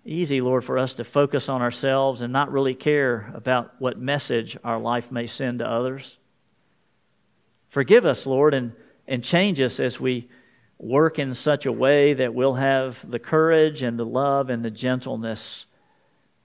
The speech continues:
to address sin when your Spirit moves us to. And also, Lord, the grace to forgive freely and lavishly. Most of all, Lord, we thank you that,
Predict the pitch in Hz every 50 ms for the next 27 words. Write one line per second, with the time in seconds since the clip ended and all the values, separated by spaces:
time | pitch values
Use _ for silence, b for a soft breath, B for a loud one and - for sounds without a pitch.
0 | _ _ _ _ _ _ - 151 139 127 131 143 151 151 143 - - - 147 139
1 | 131 127 120 117 120 120 117 117 117 110 - - - 135 127 123 - 123 123 127
2 | 135 123 113 117 110 - - - - 104 98 92 117 - _ _ _ _ _ _
3 | _ _ _ _ _ _ _ _ _ _ _ _ _ _ _ _ _ _ _ _
4 | _ _ _ - 123 131 139 135 - - 139 123 127 127 127 120 110 117 107 120
5 | 123 123 127 127 - - - 113 - - 117 - 113 117 120 117 117 113 113 110
6 | - - - _ _ _ _ _ _ _ - - 160 156 156 160 151 139 131 123
7 | 117 117 117 117 123 131 139 131 127 123 - - 120 113 110 104 101 110 _ _
8 | _ _ _ _ _ _ _ _ _ _ _ _ _ _ _ _ _ _ _ _
9 | _ _ _ _ _ _ _ - - - 131 147 143 - 143 135 131 127 127 127
10 | 131 120 120 131 123 - 143 139 131 131 131 123 120 117 117 123 120 120 117 -
11 | - b